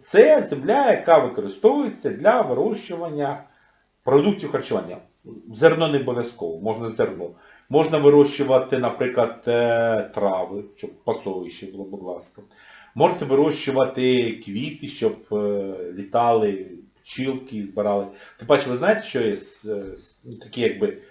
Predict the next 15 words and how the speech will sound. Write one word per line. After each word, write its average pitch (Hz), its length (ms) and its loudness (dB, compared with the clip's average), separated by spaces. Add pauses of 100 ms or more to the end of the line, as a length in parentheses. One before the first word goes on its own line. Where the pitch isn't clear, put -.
(1400)
вирощують 160 560 8
рослини, 254 540 4
які 175 480 4
дійсно 170 340 -6
дають 143 560 0
доволі 135 280 4
багато 127 460 0
меду, 208 580 4
і 262 500 -2
дійсно 277 380 -6
така 196 240 -10
ситуація. - 520 -14 (200)
Тобто, 214 420 0
от 143 160 -6
і - 40 -8